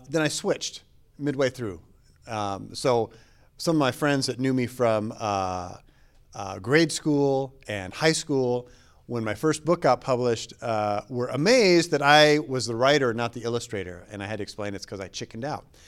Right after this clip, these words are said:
So I started writing some children's books. First one got published was Dirt Boy. And although I liked to draw and had ideas about how it should look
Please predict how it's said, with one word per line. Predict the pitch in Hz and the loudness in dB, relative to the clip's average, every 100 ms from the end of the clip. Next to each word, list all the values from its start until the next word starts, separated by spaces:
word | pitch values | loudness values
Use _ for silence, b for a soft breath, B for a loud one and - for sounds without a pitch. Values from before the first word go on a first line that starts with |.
| b b b | b b b
So | - 151 | 4 6
I | 143 143 | 6 6
started | 147 - 190 190 | 4 4 4 8
writing | 160 160 160 | 8 8 4
some | 143 | -2
children's | 170 175 165 165 | 2 4 2 2
books. | 156 151 - | 4 4 0
First | - 165 156 | -4 -2 -2
one | 147 | -2
got | 135 | -2
published | - 139 135 | 0 0 0
was | 113 104 | -6 0
Dirt | 143 160 | 4 4
Boy. | 143 143 139 135 131 B B B | 4 6 6 6 0 B B B
And | 143 135 131 127 123 120 - b | 2 4 4 4 2 0 -6 b
although | 160 165 175 | 6 8 10
I | 165 | 10
liked | 151 175 233 | 8 6 4
to | 202 | 0
draw | 160 160 156 | 6 10 10
and | 147 | 8
had | 151 | 4
ideas | 143 131 131 165 196 156 | 4 4 2 2 2 2
about | 139 127 120 | 2 2 0
how | - 147 160 | -4 0 2
it | 156 | 0
should | - 135 113 | -4 -8 -2
look | 139 180 185 | 2 2 2